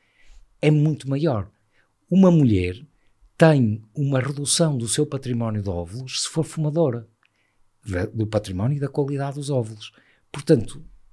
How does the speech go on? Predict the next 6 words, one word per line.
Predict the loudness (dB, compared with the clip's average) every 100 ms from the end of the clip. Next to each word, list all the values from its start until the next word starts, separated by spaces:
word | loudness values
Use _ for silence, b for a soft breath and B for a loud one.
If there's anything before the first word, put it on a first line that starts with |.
| -18 -14
se | -8 -4 0
nós | 0
explicarmos | -2 -8 -4 -2 -2 -4
isto | -8 -10 -12
e | -10
dissermos, | -6 -2 0 -2 -8 -12